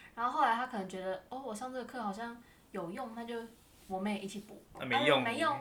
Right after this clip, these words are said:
Speaker 1: 那就妹就不用补了。
Speaker 2: 啊，会不会是你没用，然后你妹有用呢？
Speaker 1: 不会，因为我妹比较会念书，所以其实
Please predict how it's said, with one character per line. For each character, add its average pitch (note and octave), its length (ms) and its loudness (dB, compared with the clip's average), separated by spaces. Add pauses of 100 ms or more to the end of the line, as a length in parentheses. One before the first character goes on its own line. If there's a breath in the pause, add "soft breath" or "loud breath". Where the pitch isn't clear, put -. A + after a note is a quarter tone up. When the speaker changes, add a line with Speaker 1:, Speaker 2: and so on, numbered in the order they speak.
Speaker 1:
那 D#4+ 120 -4
就 D#4 100 2
妹 D#4 160 0
就 D#4 80 -4
不 C#4 120 -8
用 C#4+ 160 2
补 - 200 -10
了。 - 100 -14
Speaker 2:
啊， F3 80 -2
会 G3+ 100 6
不 G3+ 60 10
会 F#3+ 60 10
是 G3+ 160 4
你 C#3 280 -2
没 C3 200 0
用， D#3+ 240 6
然 C3 100 6
后 D3+ 120 6
你 C3+ 280 -4 (340)
妹 D#3 220 6
有 A#2 160 0
用 B2+ 220 0
呢？ G#2+ 80 -6 (120)
Speaker 1:
不 B3 60 -6
会， C4+ 140 10
因 C4 60 6
为 G3 260 12
我 G3+ 60 8
妹 C4+ 240 10
比 A#3 60 12
较 A3 100 8
会 A3+ 80 2
念 B3+ 200 6
书， G#3+ 140 2
所 G#3 160 -4
以 F3+ 100 -2
其 G3+ 260 -2
实 G#3+ 120 -4